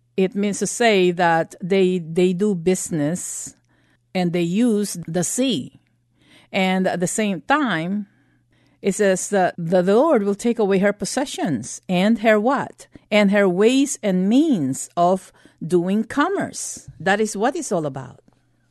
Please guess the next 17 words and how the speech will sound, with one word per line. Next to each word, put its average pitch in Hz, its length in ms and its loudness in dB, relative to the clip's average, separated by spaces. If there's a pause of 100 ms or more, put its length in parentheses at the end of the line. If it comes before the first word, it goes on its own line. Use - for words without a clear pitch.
(520)
So 175 400 4 (260)
these 302 520 0
companies 170 880 -4 (120)
or 170 200 -2
companies 285 960 0 (240)
who 233 240 2
became 190 920 -2
the 185 240 -2
enemy 247 380 4
of 190 240 -4
God 156 540 2
are 185 140 0
going 240 320 4
to 247 100 0
be 208 120 0
dealt 269 380 -2
with. 131 500 -6